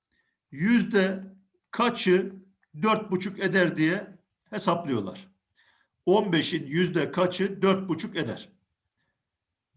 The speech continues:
Normal sağlıklı çözüm yolu bu. Ha, burada da gariplikler yaparız ama bölü yüzü karşıya atıyorum çarpı yüz olarak. On beş x eşittir dört yüz elli.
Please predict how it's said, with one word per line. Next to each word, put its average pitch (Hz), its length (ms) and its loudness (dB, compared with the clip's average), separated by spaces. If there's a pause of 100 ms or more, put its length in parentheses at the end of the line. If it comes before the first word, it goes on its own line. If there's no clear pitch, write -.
Normal 196 400 2
sağlıklı 214 500 0
çözüm 190 300 0
yolu 185 500 -4
bu. - 680 -2 (1120)
Ha, 139 180 -12
burada 190 220 0
da 190 40 4
gariplikler 165 520 0
yaparız 185 320 -2
ama - 320 -6 (200)
bölü 190 360 4
yüzü 254 240 2
karşıya 247 440 2
atıyorum 202 400 0
çarpı 202 360 -2
yüz 202 160 -4
olarak. - 400 -2 (600)
On 233 240 2
beş 240 200 0
x - 200 -6
eşittir 185 640 -2 (2000)
dört 185 220 2
yüz 175 120 2
elli. 156 460 0